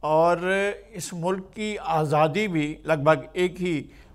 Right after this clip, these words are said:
ज़माने में हुई है। अ, उन्नीस सौ चालीस के अशरे में पाकिस्तान, भारत, श्रीलंका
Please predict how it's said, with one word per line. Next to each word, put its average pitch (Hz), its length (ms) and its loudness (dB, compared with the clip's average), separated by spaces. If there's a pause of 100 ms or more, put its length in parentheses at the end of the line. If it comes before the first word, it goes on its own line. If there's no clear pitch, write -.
ज़माने 143 440 -2
में 165 100 -4
हुई 143 280 -2
है। 131 220 0
अ, 135 1080 -4
उन्नीस 175 340 -6
सौ 147 140 0
चालीस 160 520 -2
के 170 140 -4
अशरे 156 340 -2
में 139 260 -6 (300)
पाकिस्तान, 151 600 -2 (120)
भारत, 143 440 2 (360)
श्रीलंका 143 640 0